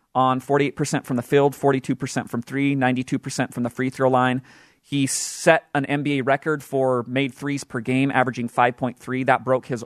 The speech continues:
old record. Uh, and he has pieced together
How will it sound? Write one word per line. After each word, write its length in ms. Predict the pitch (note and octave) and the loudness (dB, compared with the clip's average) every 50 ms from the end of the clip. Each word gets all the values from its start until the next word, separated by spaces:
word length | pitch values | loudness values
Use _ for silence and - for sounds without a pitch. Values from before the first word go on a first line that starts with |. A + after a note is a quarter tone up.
| - | -6
old 300 | - A#2+ B2 C#3 C3+ B2+ | -4 -2 -2 -2 -2 -2
record. 340 | C#3 C#3+ - - D3+ D#3 E3 - _ _ _ _ _ _ _ _ _ _ _ _ _ _ - | -4 -4 -2 -4 -8 -8 -8 -12 _ _ _ _ _ _ _ _ _ _ _ _ _ _ 4
Uh, 240 | C#3+ D#3 D#3 C#3+ - - | 6 6 6 6 4 0
and 240 | E3 F3 E3+ E3+ D#3 | -2 -2 -2 -4 -8
he 400 | - - - E3+ F#3 G3 G3 G3 | -10 -14 -12 -10 -6 -4 -4 -2
has 180 | G3 G3 F3+ | -2 -2 -4
pieced 400 | - - - G3+ G#3 G#3 - - | -6 -10 -8 -6 -4 -4 -6 -4
together 560 | - A#3+ F#3 - D3+ D3+ D3+ G3 G3+ G#3+ G3+ | -4 -6 0 0 0 0 2 0 -2 -2 -4